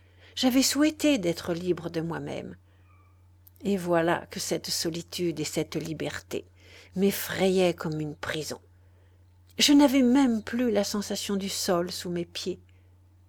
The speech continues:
Un grand vide, peuplé d'étranges et cruels fantômes, m'entourait. Mieux valait mourir.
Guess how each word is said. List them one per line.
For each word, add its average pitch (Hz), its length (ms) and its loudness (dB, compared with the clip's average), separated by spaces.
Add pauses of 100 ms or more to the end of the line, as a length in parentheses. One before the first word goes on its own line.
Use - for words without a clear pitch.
(240)
Un 185 140 -2
grand 196 280 0
vide, 196 560 -2
peuplé 190 380 2
d'étranges 185 720 -2
et 180 80 -4
cruels 180 440 -2
fantômes, 170 640 -4 (120)
m'entourait. 160 600 -6 (1000)
Mieux 151 500 -4
valait 151 400 -4
mourir. 185 640 -8